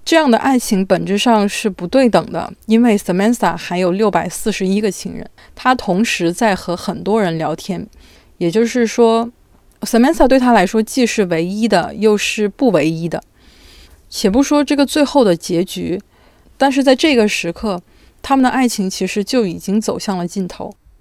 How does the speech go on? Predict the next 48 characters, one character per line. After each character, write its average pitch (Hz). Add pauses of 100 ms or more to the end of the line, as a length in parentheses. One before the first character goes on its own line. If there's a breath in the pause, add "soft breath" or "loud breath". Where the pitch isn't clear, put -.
(400)
而 190
这 269
个 262
时 202
候， 190
刚 233
刚 240
说 240
到 226
泰 214
坦 180
尼 165
克 214
号 202
的 180
究 220
极 180
之 196
问 185
又 202
回 -
来 185
了， - (720 loud breath)
他 -
们 262
彼 175
此 180
之 190
间 196
真 226
的 233
那 220
么 185
相 190
爱 196
吗？ 175 (800 soft breath)
首 185
先， 247
Theodore 233
是 -
一 185
个 190
生 226
活 175
在 180
都 226
市 226
的 175